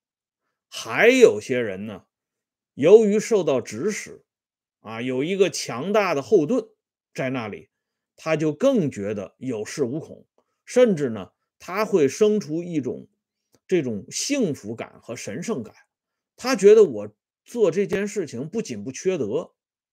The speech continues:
而且呢，我还是应该去做，我做了之后会产生很多社会效益啊，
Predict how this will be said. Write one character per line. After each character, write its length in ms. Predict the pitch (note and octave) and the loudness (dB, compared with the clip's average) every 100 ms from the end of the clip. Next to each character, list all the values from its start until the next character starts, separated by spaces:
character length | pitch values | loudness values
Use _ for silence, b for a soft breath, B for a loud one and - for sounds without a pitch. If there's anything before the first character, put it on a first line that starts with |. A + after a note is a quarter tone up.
| _ | _
而 300 | - C3+ B3 | -6 0 0
且 300 | G#3+ - A2 | 0 -8 -12
呢， 260 | F2 C3+ D3 _ _ _ _ _ - | -8 -10 -10 _ _ _ _ _ -4
我 180 | B2 | -4
还 240 | G#2 C3 F3 | -2 -2 -2
是 380 | F#3+ D3 - _ _ _ _ _ - | 0 -2 -2 _ _ _ _ _ -2
应 340 | G#3+ B3 B3+ | 2 4 6
该 240 | G3+ D#3+ D3+ | 6 6 4
去 200 | - G2+ | -4 -8
做， 220 | D3 - _ _ _ _ - | -10 -10 _ _ _ _ -10
我 320 | C3+ C3+ C#3+ | -4 -4 -4
做 320 | - A#3+ G3 | -6 4 4
了 100 | B2+ | 4
之 180 | C#3+ G3+ | 2 2
后 340 | G#3 G#3+ - _ _ _ | 2 -2 -6 _ _ _
会 240 | G3+ E3+ | 4 4
产 340 | - - G2 G#2 | 0 -10 -12 -8
生 220 | D3+ D#3 | -6 -8
很 400 | - A2 G2 G2+ | -10 -10 -10 -6
多 200 | D#3 D#3+ | 0 0
社 300 | - B3 F3 | 0 2 2
会 180 | A#2+ G2+ | 0 -8
效 280 | A2 F2+ | -10 -12
益 160 | E2+ _ _ _ _ _ _ _ _ | -16 _ _ _ _ _ _ _ _
啊， 240 | F2 F2+ | -20 -20